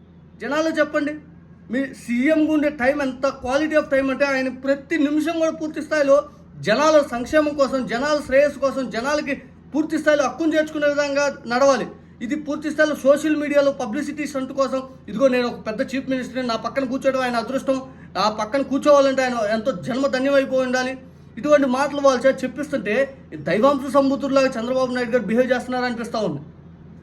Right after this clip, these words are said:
దైవాంశ సంబూతుల్లా బిహేవ్ చేస్తున్నారా? ఇదొక ఫోబియాలో నడుపుతా ఉన్నారు నిజంగా చెప్పాలనుకుంటే. ఎట్లా అండి? ముఖ్యమంత్రి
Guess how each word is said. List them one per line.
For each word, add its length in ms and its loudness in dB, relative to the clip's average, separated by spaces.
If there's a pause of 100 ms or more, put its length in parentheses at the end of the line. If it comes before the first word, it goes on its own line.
(420)
దైవాంశ 460 0
సంబూతుల్లా 480 4
బిహేవ్ 220 6
చేస్తున్నారా? 440 -2 (920)
ఇదొక 220 2 (100)
ఫోబియాలో 520 4 (100)
నడుపుతా 300 2 (120)
ఉన్నారు 260 -2 (640)
నిజంగా 360 4
చెప్పాలనుకుంటే. 600 -2 (1120)
ఎట్లా 200 0 (100)
అండి? 200 0 (1120)
ముఖ్యమంత్రి 480 2